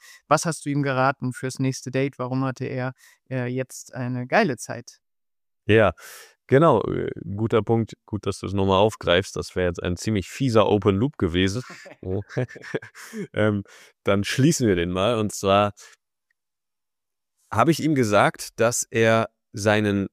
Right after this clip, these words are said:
Speaker 2: heimlichen Schlachtplan offenlegen soll, dass er mit der Frau einfach darüber reden soll, was gerade in ihm vorgeht, falls es in ihm vorgeht, und sich komplett zeigen soll, weil in dem Moment, wo du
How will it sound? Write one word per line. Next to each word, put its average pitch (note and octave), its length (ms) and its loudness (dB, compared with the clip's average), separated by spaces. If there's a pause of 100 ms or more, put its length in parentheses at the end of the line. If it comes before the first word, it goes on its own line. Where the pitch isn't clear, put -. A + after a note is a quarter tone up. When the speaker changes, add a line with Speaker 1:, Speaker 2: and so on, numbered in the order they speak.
Speaker 2:
heimlichen A#2 680 0
Schlachtplan G2+ 720 -2
offenlegen G2 540 -2
soll, D2+ 280 -8
dass D2+ 180 -10
er F2+ 80 -4
mit F#2 160 -4
der G2 80 -2
Frau G#2 300 0
einfach G2 300 -8
darüber F#2 440 -2
reden C3 280 0
soll, F2+ 200 0
was E2+ 160 -4
gerade F#2 300 2
in F#2 120 -2
ihm F2 160 -4
vorgeht, G#2+ 500 2
falls F#3+ 360 2
es G2+ 100 -4
in F2+ 140 -6
ihm F2 140 -6
vorgeht, F2+ 520 -2 (340)
und A#2+ 160 -4
sich A#2+ 200 -4
komplett B2 340 0
zeigen C3+ 400 2
soll, F#2+ 320 0 (280)
weil A2 160 4
in B2+ 100 2
dem F3 160 4
Moment, C#3+ 400 0
wo C#3 140 0
du A#2+ 220 -4